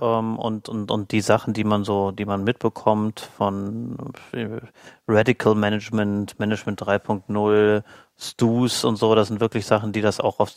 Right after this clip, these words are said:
auf die nächste Ebene schieben. Das ist, ist, ist auch wirklich jetzt passiert. Aber, ähm, äh, ich, ich weiß es nicht. Ist es schnell? Also, ne,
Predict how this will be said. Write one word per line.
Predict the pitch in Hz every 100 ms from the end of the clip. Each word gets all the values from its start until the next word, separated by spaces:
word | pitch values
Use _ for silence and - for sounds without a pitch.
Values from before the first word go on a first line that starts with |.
| -
auf | -
die | 104
nächste | 104 117 - 123 -
Ebene | 113 117 107
schieben. | - 113 117 110 - - -
Das | - -
ist, | - 117 -
ist, | - - -
ist | 131 -
auch | 110
wirklich | 120 117 107
jetzt | 107 -
passiert. | 98 - 117 - - - - _
Aber, | - 107 101 95 -
ähm, | 104 98 92 95 90 _ _ _ _ _ 175 143
äh, | 107 - - - - - - -
ich, | - - - -
ich | - -
weiß | - 185
es | 175
nicht. | 107
Ist | 113
es | 139 120
schnell? | - 110 127 190 185
Also, | 113 117
ne, | 117